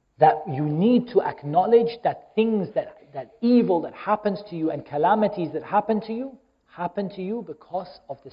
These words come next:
sins that you do. Therefore, the source of this evil is sin, and the objective is to repress the harm and remove the difficulty, whereas the desire to ask for forgiveness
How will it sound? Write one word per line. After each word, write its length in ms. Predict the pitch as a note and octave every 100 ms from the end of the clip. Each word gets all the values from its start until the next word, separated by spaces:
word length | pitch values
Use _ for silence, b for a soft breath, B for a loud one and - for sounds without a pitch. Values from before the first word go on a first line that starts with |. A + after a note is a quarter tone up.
| -
sins 240 | E3+ D#3+
that 120 | - B2+
you 140 | A#2+
do. 80 | _ _ _ _ _ _ _ _ _ _ _ _ _ _ _ _ -
Therefore, 500 | B2 A#3+ B3 A#3 G3
the 160 | G3 -
source 260 | B3+ D4 B3
of 100 | F#3+
this 120 | F#3 -
evil 260 | G3+ E3
is 180 | D3+ -
sin, 120 | D#3 - _ _ _ _ _ E3
and 180 | F#3
the 160 | F#3 G3
objective 640 | D#3+ D#3+ A#3+ - - C4+ - -
is 160 | G3+ -
to 100 | F#3
repress 400 | E3+ D#3 - B3 - -
the 100 | F3
harm 300 | A3 A#3 A3+
and 120 | F#3+
remove 380 | F#3 G3+ B3+ F3+
the 80 |
difficulty, 560 | F#3+ G#3 - D#3 D3+ A#2+ _ _ _ -
whereas 340 | F#3 G#3+ G#3
the 60 | G#3
desire 480 | E3+ D3+ G3 A#3 G#3+
to 180 | - -
ask 200 | A3 G#3+ -
for 140 | G3 -
forgiveness 520 | E3 D3 G#3+ A#3+ B3+